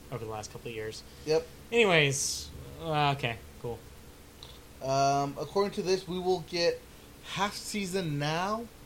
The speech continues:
Speaker 2: and the half season later.
Speaker 1: Okay.
Speaker 2: 'Cause, uh, I think we reported that they were doing fourteen episodes or twelve episodes. So we'll get six now and then six later.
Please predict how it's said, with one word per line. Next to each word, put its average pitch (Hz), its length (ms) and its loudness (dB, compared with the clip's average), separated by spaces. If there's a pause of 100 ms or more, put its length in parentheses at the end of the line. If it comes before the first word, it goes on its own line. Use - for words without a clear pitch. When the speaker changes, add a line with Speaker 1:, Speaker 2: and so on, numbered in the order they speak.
(380)
Speaker 2:
and 147 180 -2
the 151 60 0
half 147 220 0
season 135 400 -2
later. 123 360 0 (300)
Speaker 1:
Okay. 160 160 -2 (260)
Speaker 2:
'Cause, 139 260 -4
uh, 131 460 4
I 131 100 -12
think 175 220 -4
we 170 100 -6
reported 156 440 -2
that 135 160 -4
they 156 80 2
were 147 140 2
doing 139 340 0 (160)
fourteen 190 400 -2
episodes 240 600 0 (120)
or 143 100 -4
twelve 170 220 0
episodes. 226 480 -2 (920)
So 196 120 2
we'll 185 120 6
get 208 160 4
six - 320 -2
now 240 280 6
and 208 80 2
then 185 100 -2
six - 260 -4
later. 143 300 2